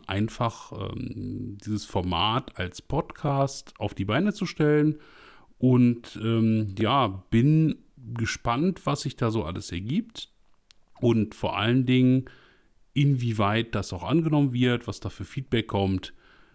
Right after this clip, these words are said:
Ähm, ja, Mini Klang Wunder Ghost Podcast.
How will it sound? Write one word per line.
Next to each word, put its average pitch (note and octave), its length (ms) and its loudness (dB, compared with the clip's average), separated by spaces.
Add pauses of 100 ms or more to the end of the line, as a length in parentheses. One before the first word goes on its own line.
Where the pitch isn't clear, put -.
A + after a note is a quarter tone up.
(220)
Ähm, F#2+ 480 -2
ja, F#2+ 360 0 (1400)
Mini C3+ 220 6
Klang F3 260 2
Wunder A#2+ 240 2
Ghost A2 300 -2
Podcast. - 760 -6